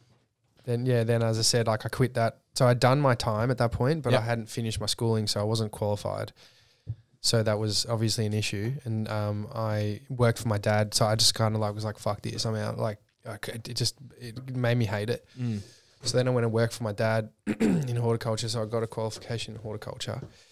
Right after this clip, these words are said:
Speaker 1: Um, and then, um, I think I might have been, I turned eighteen and I met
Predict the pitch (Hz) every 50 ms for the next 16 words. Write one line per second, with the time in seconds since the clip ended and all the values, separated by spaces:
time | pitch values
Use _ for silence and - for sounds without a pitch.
0 | _ _ - - - - - - - - - - - - - - - _ - 131
1 | 127 123 123 123 123 123 127 123 123 - - 127 120 123 123 127 123 123 123 120
2 | - - - - - - - - - - - - - _ _ _ _ _ _ _
3 | _ _ _ _ _ _ _ _ _ _ _ - 139 127 123 120 120 117 117 117
4 | 113 113 113 110 110 110 - _ _ _ _ - - - - _ _ _ _ _
5 | _ _ _ _ _ - 104 117 - 139 139 135 123 120 120 117 117 110 107 104
6 | 104 - _ _ _ _ - 123 - - 127 123 123 120 120 120 - _ _ _
7 | _ _ _ _ _ - 123 120 113 - - 120 117 113 110 113 110 - 120 117
8 | 110 107 110 110 110 110 107 - -